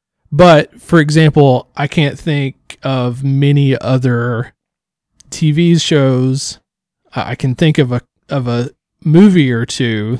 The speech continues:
that I love, partially for this reason, but I can't think of many things that have scenes of people editing audio. And, like,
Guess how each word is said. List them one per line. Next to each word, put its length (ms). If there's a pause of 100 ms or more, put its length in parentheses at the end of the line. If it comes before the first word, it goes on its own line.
(120)
that 160
I 140
love, 500
partially 400
for 240
this 200
reason, 420
but 120
I 80
can't 320
think 180
of 160
many 280
things 400
that 100
have 380
scenes 500
of 140
people 360
editing 460
audio. 720 (1500)
And, 200
like, 360